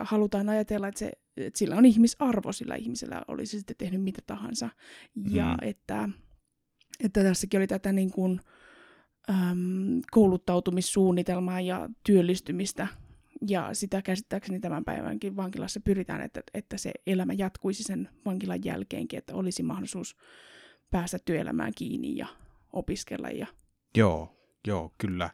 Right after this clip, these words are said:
Speaker 1: se oli kans tosi semmonen iso teema tavallaan tässä.
Speaker 2: Joo, että tavallaan se, että miten niinku oman elämänsä voi kääntää vankilassa, että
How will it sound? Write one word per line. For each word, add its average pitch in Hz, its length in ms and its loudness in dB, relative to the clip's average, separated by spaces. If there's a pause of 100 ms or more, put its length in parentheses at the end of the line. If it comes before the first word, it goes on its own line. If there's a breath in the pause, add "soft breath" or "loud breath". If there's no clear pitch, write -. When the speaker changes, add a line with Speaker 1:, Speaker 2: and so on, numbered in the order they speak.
(140)
Speaker 1:
se - 140 -8
oli 180 120 -10
kans - 260 -14
tosi 202 260 -8
semmonen 202 320 -8
iso 208 320 -2 (280)
teema 202 400 0
tavallaan - 460 -8
tässä. - 300 -6 (360)
Speaker 2:
Joo, 90 480 4
että 101 180 -6
tavallaan 104 400 2
se, 101 120 -4
että 95 160 -6
miten 104 260 2
niinku 92 500 -2 (800 loud breath)
oman 113 280 4
elämänsä 101 580 0
voi 107 240 6
kääntää 85 600 0
vankilassa, 80 600 -8
että - 240 -10